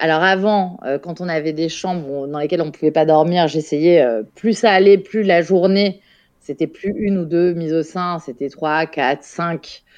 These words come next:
parce que j'arrivais le matin, je faisais toutes les trois heures, tu vois, jusqu'au soir. Mais la chambre mère-enfant, bah, ça change tout, parce que c'est vraiment toi qui fais tout, quoi.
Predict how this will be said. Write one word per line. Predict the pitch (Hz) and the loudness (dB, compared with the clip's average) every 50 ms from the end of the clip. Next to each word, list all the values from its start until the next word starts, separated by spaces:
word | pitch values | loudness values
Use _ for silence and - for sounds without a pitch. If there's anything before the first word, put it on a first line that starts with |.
| _ _ _ - | _ _ _ -6
parce | 131 131 123 - | -6 -6 -6 -6
que | 147 | -6
j'arrivais | 139 143 131 135 135 147 | -4 -4 -4 -2 -2 -2
le | 143 143 | -2 -2
matin, | 143 135 139 - 156 147 151 | -2 -4 -2 -2 -2 -2 -2
je | 143 - | -4 -6
faisais | - 127 120 127 123 | -6 -8 -6 -6 -8
toutes | 127 - - | -12 -8 -4
les | - 135 | -4 -4
trois | - - - 147 147 147 147 | -4 -2 -2 0 0 2 4
heures, | 160 170 175 - - - - - _ | 4 4 4 2 0 -4 -6 -16 _
tu | - - - | -14 -8 -2
vois, | 156 151 165 202 269 233 - _ _ _ _ | 2 2 2 2 2 -2 -8 _ _ _ _
jusqu'au | _ - 165 156 - - 170 156 | _ -14 -14 -12 -10 -8 -8 -8
soir. | 156 - - 226 233 262 339 - - - - _ _ _ _ - - - - - - - _ _ - | -6 0 2 4 4 4 2 -2 -6 -12 -18 _ _ _ _ -20 -20 -20 -20 -20 -20 -20 _ _ -6
Mais | - 170 175 196 208 | -2 0 2 4 4
la | 185 156 135 | 4 4 2
chambre | 135 - 151 147 | 0 -4 -6 -4
mère-enfant, | 135 127 117 117 120 117 - - 180 208 226 | -4 -4 -4 -6 -8 -8 -4 0 2 2 2
bah, | 202 147 - - 107 | 2 0 -2 -4 -8
ça | - 117 | -12 -10
change | 117 - 170 165 - | -8 -6 -6 -6 -2
tout, | - 214 185 | 0 -2 0
parce | 139 127 120 117 | 0 -2 -6 -6
que | - | -6
c'est | - - | -6 -4
vraiment | 139 131 131 135 127 135 | -2 -2 -2 -4 -6 -4
toi | - - 185 185 | 0 0 0 0
qui | 185 - 156 | 0 -4 -6
fais | - 165 156 | -4 -4 -4
tout, | 160 - _ - | -4 -8 _ -8
quoi. | - - - - | -6 -6 -6 -6